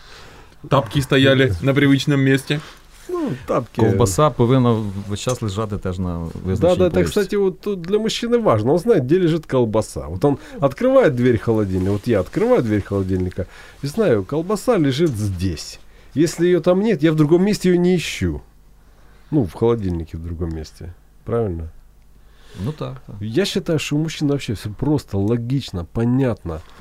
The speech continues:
Speaker 1: Функционально.
Speaker 2: <laughs> Вот ты, вот ты очень хорошее слово вообще употребил,
Speaker 1: И
Speaker 2: функционально.
Speaker 1: даже слои пыли не мешают этой функциональности, вот, да.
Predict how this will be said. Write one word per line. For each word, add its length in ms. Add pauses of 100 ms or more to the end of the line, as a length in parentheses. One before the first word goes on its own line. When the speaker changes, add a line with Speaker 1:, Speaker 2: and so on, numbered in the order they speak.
Speaker 1:
Функционально. 840
Speaker 2:
<laughs> 40 (380)
Вот 240
ты, 80 (160)
вот 140 (100)
ты 80
очень 300
хорошее 500
слово 400
вообще 280
употребил, 560
Speaker 1:
И 40 (100)
Speaker 2:
функционально. 460
Speaker 1:
даже 180
слои 320
пыли 380
не 120
мешают 400
этой 180
функциональности, 760
вот, 180 (560)
да. 160